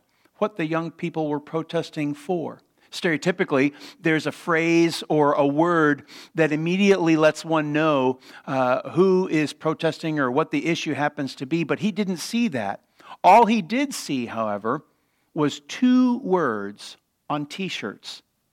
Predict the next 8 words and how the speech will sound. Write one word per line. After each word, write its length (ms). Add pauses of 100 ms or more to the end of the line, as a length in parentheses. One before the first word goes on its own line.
(420)
The 160
words 500
were, 380 (220)
"Stay 880 (500)
outraged." 800 (1400)
Why 380
that? 420
Why 520